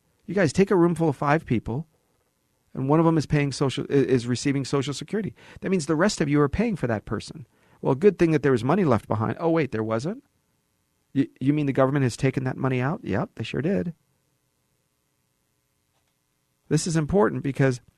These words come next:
retirees, about two-thirds of them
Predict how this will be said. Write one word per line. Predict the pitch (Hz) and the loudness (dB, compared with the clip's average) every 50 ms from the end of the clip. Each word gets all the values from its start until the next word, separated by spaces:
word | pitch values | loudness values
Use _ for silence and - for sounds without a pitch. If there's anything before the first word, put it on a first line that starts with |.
| _ _ _ - | _ _ _ -2
retirees, | - 139 135 - - 165 180 185 180 170 160 156 151 135 107 104 107 120 139 156 - _ _ _ _ _ _ _ _ _ _ _ _ _ _ _ _ _ _ _ _ _ _ _ _ _ _ _ _ _ _ _ _ _ _ - | -2 -2 -2 -2 -2 0 0 2 2 2 2 2 2 2 0 -2 -4 -6 -8 -10 -12 _ _ _ _ _ _ _ _ _ _ _ _ _ _ _ _ _ _ _ _ _ _ _ _ _ _ _ _ _ _ _ _ _ _ -12
about | - - 127 131 127 - - | -6 0 2 2 2 2 -2
two-thirds | - - 202 175 - - 156 151 143 120 110 | 0 0 0 0 2 0 2 2 2 0 -2
of | 107 - | -4 -4
them | - 101 90 98 117 143 160 | -4 -6 -6 -6 -8 -12 -12